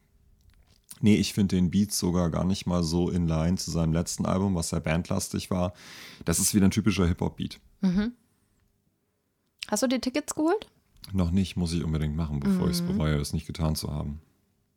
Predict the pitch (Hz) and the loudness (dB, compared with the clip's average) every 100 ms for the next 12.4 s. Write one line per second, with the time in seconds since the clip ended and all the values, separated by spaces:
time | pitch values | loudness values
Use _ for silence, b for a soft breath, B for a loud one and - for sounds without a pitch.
0 | _ _ _ _ _ - 226 - 175 170 | _ _ _ _ _ -10 -8 -4 -4 -2
1 | 175 - - - _ - 80 - _ _ | -4 -8 -14 -20 _ -4 -4 -4 _ _
2 | - 85 82 82 87 85 82 - 85 - | -4 0 0 -2 -4 -6 -8 -6 -10 -12
3 | _ _ _ _ _ _ - - 73 71 | _ _ _ _ _ _ -12 -4 -2 -2
4 | - - - 73 71 67 80 73 76 76 | -6 -16 -8 -4 -4 -4 -4 -2 -2 -2
5 | 71 73 - 165 - 285 254 277 151 - | -2 -4 -4 6 8 8 8 8 6 6
6 | 285 - 269 B B B B B B B | 6 6 0 B B B B B B B
7 | - 87 90 90 95 87 85 78 78 85 | 0 6 8 8 6 6 6 6 4 2
8 | - 85 90 87 80 85 90 90 85 - | 2 0 2 2 2 4 6 8 8 6
9 | 175 92 80 85 170 90 90 95 104 - | 4 0 2 4 4 2 2 2 2 -2
10 | 92 92 98 - - 277 107 101 95 90 | 0 6 6 4 -2 6 8 10 6 6
11 | 95 87 80 104 - 87 90 82 85 - | 4 4 4 0 2 2 4 6 4 4
12 | 87 82 82 | 2 2 0